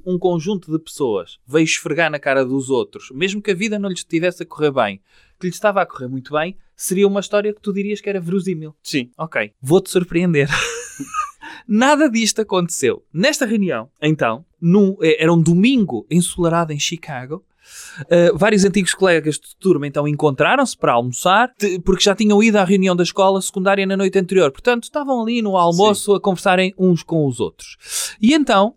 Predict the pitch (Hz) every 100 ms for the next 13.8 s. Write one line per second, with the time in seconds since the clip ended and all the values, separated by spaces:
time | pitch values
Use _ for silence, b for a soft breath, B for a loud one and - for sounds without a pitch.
0 | - 175 165 180 208 240 220 214 220 285
1 | 240 214 208 262 233 - 208 196 196 165
2 | 123 - - 143 139 143 - 160 143 120
3 | 123 131 - 185 175 185 214 - _ -
4 | 160 240 - 170 143 - - - - 190
5 | 226 220 202 208 202 202 180 170 139 139
6 | 127 120 135 127 123 117 - 135 117 117
7 | 151 - 160 156 - 160 160 135 160 -
8 | - 113 107 107 131 131 120 110 101 107
9 | 117 104 85 - _ - 226 269 175 113
10 | 117 - _ 151 143 139 147 135 143 165
11 | 139 101 - - 294 - 117 113 117 127
12 | 127 - 131 131 127 123 - - 302 220
13 | 120 _ _ _ 123 117 113 107